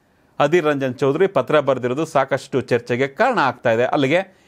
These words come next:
ಇಂಡಿಯಾ ಮೈತ್ರಿಕೂಟದಲ್ಲಿ ಎಲ್ಲವೂ ಸರಿ ಇಲ್ಲ. ಟಿ ಎಂ ಸಿ ಈ ಹಿಂದೆನೇ ಅಸಮಾಧಾನವನ್ನು ವ್ಯಕ್ತಪಡಿಸಿದ್ದು ಕೆಲವೊಂದಿಷ್ಟು ವಿಚಾರದಲ್ಲಿ.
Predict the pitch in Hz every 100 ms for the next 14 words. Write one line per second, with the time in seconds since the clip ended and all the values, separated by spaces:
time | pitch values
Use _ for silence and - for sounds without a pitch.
0 | _ - 165 170 160 165 170 170 165 147
1 | 160 147 156 160 151 - 202 190 117 131
2 | 135 - _ _ _ _ _ _ _ _
3 | _ _ _ _ - - _ - 185 175
4 | 165 139 208 220 170 165 175 170 165 151
5 | 185 180 175 165 165 165 160 180 175 147
6 | 151 147 160 165 156 170 156 180 160 151
7 | 151 151